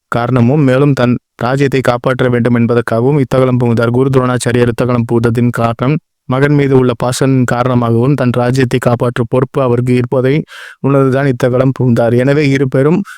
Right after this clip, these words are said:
படை தளபதியும் தந்தை மகன் என்ற உறவுக்குள் சிக்கிக்கொண்டு பாச பிணைப்பால் தான் யுத்தகலம் புகுந்தார்கள்." ஆனால், இப்பொழுது தளபதியாக இருக்கும் கர்ணன்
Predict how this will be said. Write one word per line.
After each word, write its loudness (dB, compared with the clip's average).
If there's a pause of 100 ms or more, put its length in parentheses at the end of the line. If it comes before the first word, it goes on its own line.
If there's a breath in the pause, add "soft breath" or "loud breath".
(140 loud breath)
படை -2
தளபதியும் 0
தந்தை 0
மகன் 2
என்ற 2
உறவுக்குள் 0
சிக்கிக்கொண்டு 0
பாச -2
பிணைப்பால் 0
தான் 0
யுத்தகலம் 0
புகுந்தார்கள்." 0
ஆனால், 2
இப்பொழுது 2
தளபதியாக 0
இருக்கும் -2
கர்ணன் 0